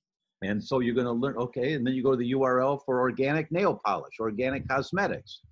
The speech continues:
and you order a couple of them, and you just start playing with this stuff, and you just learn one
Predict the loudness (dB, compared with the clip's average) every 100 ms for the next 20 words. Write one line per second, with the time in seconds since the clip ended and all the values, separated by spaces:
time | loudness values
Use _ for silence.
0 | _ _ -16 -4 -2 0 0 0 -2 -4
1 | -6 -2 -2 -2 -2 -4 -4 -4 -2 -2
2 | -2 -2 -2 0 -2 -2 -6 -8 -8 -8
3 | -6 -2 -2 -2 -8 -2 0 0 -2 -8
4 | _ _ -2 2 2 0